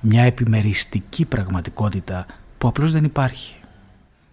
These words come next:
Δεν έχω το προνόμιο της μαντείας, αλλά πιστεύω ότι η λύση θα είναι ριζική, φερμένη από αναπάντεχες πηγές που αυτή τη στιγμή δεν μπορώ να τις διακρίνω ή δεν θα υπάρξει καθόλου.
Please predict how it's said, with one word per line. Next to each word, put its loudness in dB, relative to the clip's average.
Δεν 4
έχω 4
το 0
προνόμιο 2
της -6
μαντείας, -2
αλλά -4
πιστεύω 2
ότι 4
η 6
λύση 4
θα 0
είναι 4
ριζική, 0
φερμένη 4
από 0
αναπάντεχες 0
πηγές -2
που -8
αυτή -4
τη -2
στιγμή 0
δεν 2
μπορώ 4
να 6
τις 0
διακρίνω -6
ή -2
δεν 6
θα 2
υπάρξει 0
καθόλου. -2